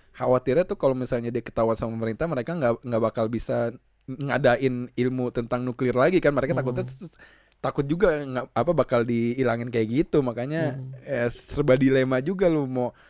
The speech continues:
Speaker 1: ngungkapin kasus ini juga takutnya ini, k-, takutnya nggak diusut semuanya yang masalah siapa. Cuma
Speaker 2: Iya.
Speaker 1: kalau, kalau, kalau diusut juga takutnya ditutup semuanya gitu. Jadi serba, serba salah sih di saat itu ilmuwannya juga kan.
Speaker 2: Iya.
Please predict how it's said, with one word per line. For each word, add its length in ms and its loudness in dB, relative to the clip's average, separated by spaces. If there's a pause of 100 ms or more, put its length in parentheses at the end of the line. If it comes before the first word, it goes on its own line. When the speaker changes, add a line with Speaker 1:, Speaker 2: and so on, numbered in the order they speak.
(100)
Speaker 1:
ngungkapin 420 -2
kasus 320 -2
ini 200 -2
juga 320 -2
takutnya 800 -6 (460)
ini, 460 -2
k-, 140 -14
takutnya 640 -4
nggak 260 0
diusut 680 0
semuanya 500 -6
yang 220 -8 (340)
masalah 360 -4
siapa. 320 -2
Cuma 240 0
Speaker 2:
Iya. 160 4
Speaker 1:
kalau, 260 4
kalau, 340 4 (140)
kalau 220 2
diusut 340 0
juga 300 2 (380)
takutnya 360 -4
ditutup 400 0
semuanya 540 -2
gitu. 320 -6
Jadi 400 -8
serba, 520 0
serba 260 -2
salah 340 0
sih 160 -2
di 100 -4
saat 240 0
itu 220 0
ilmuwannya 500 -2
juga 300 2
kan. 120 -2
Speaker 2:
Iya. 360 -12